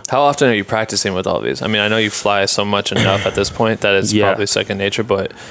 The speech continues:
Speaker 1: like, for that drone, for
Speaker 2: Yeah.
Speaker 1: instance, if it's only for features and if you, maybe you
Speaker 2: Mm-hmm.
Speaker 1: do more, uh, smaller jobs that don't
Speaker 2: Mm-hmm.
Speaker 1: require it,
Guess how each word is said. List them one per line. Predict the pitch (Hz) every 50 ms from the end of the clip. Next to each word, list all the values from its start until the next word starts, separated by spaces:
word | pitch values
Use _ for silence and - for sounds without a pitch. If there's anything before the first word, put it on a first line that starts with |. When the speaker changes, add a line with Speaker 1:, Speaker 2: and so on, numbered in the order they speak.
| - - -
Speaker 1:
like, | 110 101 -
for | - - 117
that | 113 113 107 107
drone, | 104 107 104 101 98 98 101
for | 107 - 110
Speaker 2:
Yeah. | 107
Speaker 1:
instance, | 101 98 92 82 -
if | 104 -
it's | 104 -
only | 110 107 104 98
for | - 101
features | - - 123 113 - - 107 104 98 104
and | 98 98
if | 95 - -
you, | 104 -
maybe | 95 107 104 104
you | 101 101
Speaker 2:
Mm-hmm. | 98
Speaker 1:
do | 98 101
more, | 101 101 101 98 98 98 98 92 - - -
uh, | 104 98 98 101 101 101 - - - _ _ - - - - - -
smaller | - - - - 110 110 107 101 101
jobs | 107 107 104 104 104 104 -
that | - 98 92
don't | - 104 101
Speaker 2:
Mm-hmm. | 98 107
Speaker 1:
require | 101 101 101 101 110 120
it, | 131 - -